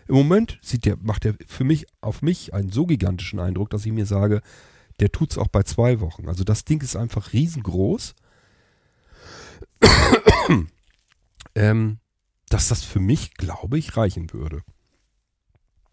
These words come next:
Auch bei zwei Wochen. Aber gut, ich komm dahinter. Ich weiß es, wenn's, wenn ich's ausprobiert habe. Ich bin jetzt demnächst, bin ich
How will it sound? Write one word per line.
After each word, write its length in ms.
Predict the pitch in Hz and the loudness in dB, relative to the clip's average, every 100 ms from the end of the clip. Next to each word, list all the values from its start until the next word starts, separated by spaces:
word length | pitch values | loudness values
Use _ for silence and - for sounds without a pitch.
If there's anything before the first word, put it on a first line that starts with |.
| - | -14
Auch 160 | - - | -8 -2
bei 120 | 101 | 0
zwei 360 | 98 - 92 80 | 0 0 0 0
Wochen. 280 | 71 - 98 _ _ _ _ _ _ _ _ | -6 -14 -20 _ _ _ _ _ _ _ _
Aber 180 | - 156 | 2 4
gut, 200 | 160 113 | 4 0
ich 160 | - - | -2 0
komm 240 | 180 196 | 0 2
dahinter. 400 | 170 175 123 85 | 2 2 0 -2
Ich 180 | - - | -4 -2
weiß 240 | 123 151 | 0 0
es, 240 | 139 - - | -4 -8 -6
wenn's, 440 | 127 120 - - _ _ _ _ _ _ - | -6 -6 -12 -18 _ _ _ _ _ _ -4
wenn 120 | 120 | -2
ich's 120 | 123 | 0
ausprobiert 540 | 117 - - 92 67 - | -4 -6 -8 -8 -8 -10
habe. 260 | 78 - - - - - - - | -12 -14 -18 -20 -20 -20 -20 -4
Ich 80 | |
bin 160 | - 151 | 2 4
jetzt 260 | 170 - - | 2 -4 -4
demnächst, 680 | 131 147 214 - - 151 | 0 0 0 -4 -10 -8
bin 200 | 135 143 | -4 -2
ich 580 | 151 143 139 - - - | -2 -2 -4 -8 -20 -20